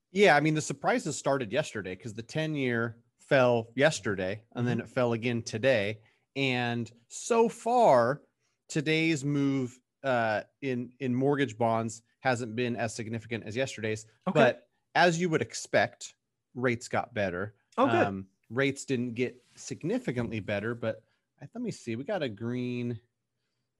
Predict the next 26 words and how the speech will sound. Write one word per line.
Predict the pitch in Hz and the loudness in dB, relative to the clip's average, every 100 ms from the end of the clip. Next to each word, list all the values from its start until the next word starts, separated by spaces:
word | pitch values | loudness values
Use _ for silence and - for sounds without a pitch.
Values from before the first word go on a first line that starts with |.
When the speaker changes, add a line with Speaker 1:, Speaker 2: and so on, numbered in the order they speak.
| _ | _
Speaker 1:
candlestick | 123 117 117 113 - 120 120 | -8 -6 -6 -8 -10 -10 -6
yesterday. | 120 117 - 120 | -6 -6 -6 -4
I'm | 120 | -4
just | 131 - | -6 -8
looking | 110 110 107 | -8 -8 -8
at, | 104 101 - | -10 -12 -14
um, | 113 104 98 95 98 _ _ _ _ _ _ _ | -14 -10 -10 -10 -12 _ _ _ _ _ _ _
just | - 104 | -18 -12
like | 107 | -8
a | 101 | -8
market | 101 101 107 107 117 | -8 -8 -8 -10 -10
overview | 110 101 98 98 90 92 - _ _ | -8 -8 -10 -10 -10 -10 -16 _ _
Speaker 2:
Okay. | 165 - | -4 -2
Speaker 1:
where, | 113 107 113 | 0 -2 -4
um, | 117 110 98 98 98 - _ _ _ - | -8 -8 -8 -10 -12 -18 _ _ _ -10
you | |
know, | 107 | -8
the | 110 | -8
ten-year's | - 151 143 139 117 | -6 -4 -2 -2 -2
down | 127 120 120 117 117 113 _ _ _ - | -2 -2 -2 -4 -6 -10 _ _ _ -4
five | 117 101 | -4 -2
basis | 110 107 107 | -6 -8 -12
points | - 110 107 | -10 -10 -10
today | - 107 104 | -10 -8 -8
to | 107 | -8
one | 101 98 104 104 | -10 -8 -8 -8